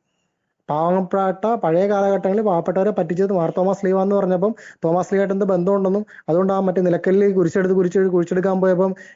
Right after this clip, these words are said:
ഈ തോമസ് ലീവയുടെ അന്ന് നിലക്കല്ലിൽ ഒന്ന് പഴയ, ഉം, മറ്റേ ഫസ്റ്റ് കമ്മ്യൂണിറ്റിയുടെ കുരിശാന്നുള്ള രീതി വ്യാജ രീതിയിൽ അത് ഉണ്ടാക്കാൻ ശ്രമിച്ച്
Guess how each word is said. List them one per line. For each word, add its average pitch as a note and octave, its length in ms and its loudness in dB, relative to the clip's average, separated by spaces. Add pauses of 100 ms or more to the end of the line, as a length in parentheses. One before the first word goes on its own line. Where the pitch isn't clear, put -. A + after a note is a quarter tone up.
ഈ E3 40 2
തോമസ് F3 380 0
ലീവയുടെ F#3+ 240 2
അന്ന് F#3 280 0 (220)
നിലക്കല്ലിൽ E3 400 0
ഒന്ന് F3+ 180 2
പഴയ, F3+ 460 2
ഉം, D#3+ 500 -4
മറ്റേ D#3 260 0
ഫസ്റ്റ് - 500 -6
കമ്മ്യൂണിറ്റിയുടെ F3+ 440 -2
കുരിശാന്നുള്ള F#3 440 0
രീതി F#3+ 120 2
വ്യാജ E3+ 400 0
രീതിയിൽ G3 400 0
അത് F#3+ 100 0
ഉണ്ടാക്കാൻ F3 340 -2
ശ്രമിച്ച് F#3 320 -2